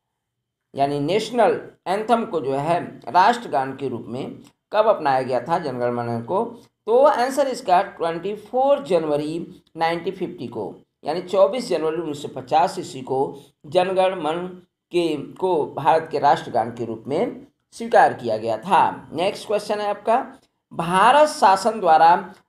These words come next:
अशोक चक्र को राजकीय चिन्ह के रूप में कब स्वीकार किया गया था? भारत शासन द्वारा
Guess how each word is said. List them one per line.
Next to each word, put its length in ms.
अशोक 480
चक्र 460
को 460
राजकीय 640
चिन्ह 360
के 200
रूप 360
में 380
कब 160
स्वीकार 540
किया 240
गया 220
था? 500
भारत 280
शासन 360
द्वारा 480